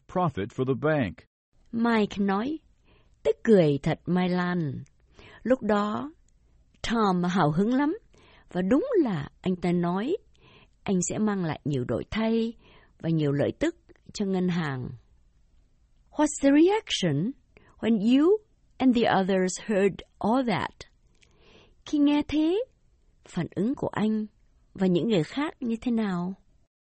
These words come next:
Speaker 1: Well, in my mind, I thought, "Hot air, what hot air?"
Speaker 2: Mike nói, "À, trong đầu tôi nghĩ, hot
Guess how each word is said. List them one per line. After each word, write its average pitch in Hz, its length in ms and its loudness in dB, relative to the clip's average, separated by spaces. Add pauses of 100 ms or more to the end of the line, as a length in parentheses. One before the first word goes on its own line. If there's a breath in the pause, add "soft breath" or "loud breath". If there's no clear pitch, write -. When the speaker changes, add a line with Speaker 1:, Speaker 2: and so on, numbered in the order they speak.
(160)
Speaker 1:
Well, 175 360 4
in 160 200 0
my 190 240 2
mind, 95 400 2 (180)
I 220 60 0
thought, 95 340 -2 (200)
"Hot 190 400 0
air, 123 340 -2 (280)
what 135 320 0
hot 151 380 -2
air?" 107 300 -4 (680)
Speaker 2:
Mike 190 420 -2
nói, 190 260 -4 (560 loud breath)
"À, 147 600 -2
trong 185 240 -2
đầu 139 420 0
tôi 175 140 4
nghĩ, 175 300 2 (680 soft breath)
hot 262 400 -4